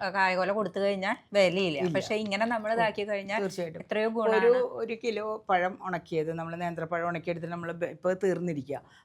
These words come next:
Speaker 2: ബനാന ഫിഗ് എന്ന് പറഞ്ഞിട്ട് നമ്മൾ അതിനൊരു, ആ, പേപ്പറിൽ പൊതിഞ്ഞിട്ടൊരു ചെറിയ, ആ, ശ്രദ്ധയായിട്ട് ഒരു സ്റ്റിക്കർ ഒട്ടിച്ച് കഴിഞ്ഞാൽ ഒറ്റ ഒരു എക്ലേഴ്സ് പോലെ ഒരു സാധനമായി കഴിഞ്ഞു അത്. അപ്പൊ അത് ഒരെണ്ണം, ആ, ഒരു പാളയംകുടൻ പഴമാണ്. അപ്പൊ നമുക്കത്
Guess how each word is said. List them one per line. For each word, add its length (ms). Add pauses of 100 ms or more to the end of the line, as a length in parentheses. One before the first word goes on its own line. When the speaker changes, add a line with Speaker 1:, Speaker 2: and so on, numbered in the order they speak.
Speaker 2:
ബനാന 460
ഫിഗ് 240
എന്ന് 140
പറഞ്ഞിട്ട് 180
നമ്മൾ 280
അതിനൊരു, 520 (380)
ആ, 240
പേപ്പറിൽ 480
പൊതിഞ്ഞിട്ടൊരു 920
ചെറിയ, 500 (180)
ആ, 440
ശ്രദ്ധയായിട്ട് 480
ഒരു 120
സ്റ്റിക്കർ 360
ഒട്ടിച്ച് 300
കഴിഞ്ഞാൽ 280 (420)
ഒറ്റ 180
ഒരു 520
എക്ലേഴ്സ് 500
പോലെ 200
ഒരു 80
സാധനമായി 340
കഴിഞ്ഞു 280
അത്. 320 (360)
അപ്പൊ 160
അത് 100
ഒരെണ്ണം, 580
ആ, 140
ഒരു 140
പാളയംകുടൻ 480
പഴമാണ്. 500
അപ്പൊ 180
നമുക്കത് 640